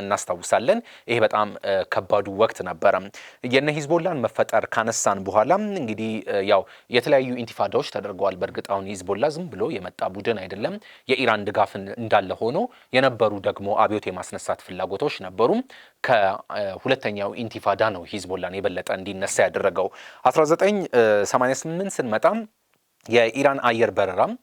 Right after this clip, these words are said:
የተመታበትን አጋጣሚ እናነሳለን። ውጥረቱን በጣም ያባባሰው ነበረ። ይሄ ወቅት ምንድን ነበር የተፈጠረው? እ፣ የባህረ ሰላጤው ሀገራት በተለይም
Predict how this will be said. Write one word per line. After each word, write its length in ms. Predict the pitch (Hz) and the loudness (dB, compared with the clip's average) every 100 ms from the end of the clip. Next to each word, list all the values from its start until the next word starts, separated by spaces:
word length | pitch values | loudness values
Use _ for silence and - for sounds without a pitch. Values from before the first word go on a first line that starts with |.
| _ - | _ -4
የተመታበትን 680 | 120 127 107 104 85 101 95 | -2 0 -2 -4 -6 -8 -8
አጋጣሚ 400 | 98 110 110 101 | -4 -2 0 0
እናነሳለን። 600 | 95 90 104 92 90 95 - - - | -2 -10 -10 -10 -6 -8 -10 -20 -8
ውጥረቱን 380 | 135 139 180 151 | 0 0 2 0
በጣም 360 | 104 - 208 294 | 0 2 2 4
ያባባሰው 600 | 110 101 104 98 95 - | 2 4 6 6 4 2
ነበረ። 260 | 90 90 147 | 0 2 4
ይሄ 160 | 190 180 | 4 2
ወቅት 200 | 214 - | 2 0
ምንድን 260 | 170 127 117 | -4 -4 0
ነበር 320 | 107 92 107 | 0 2 0
የተፈጠረው? 480 | 101 - - 139 214 233 - - - | 0 0 2 4 4 2 -10 -6 2
እ፣ 100 | 123 113 | 4 6
የባህረ 460 | 113 123 113 135 147 131 113 101 | 6 6 6 4 6 6 4 2
ሰላጤው 440 | 120 113 - 113 | 2 2 2 2
ሀገራት 340 | 113 143 190 | 2 4 4
በተለይም 500 | - 110 110 107 135 | 4 2 2 2 0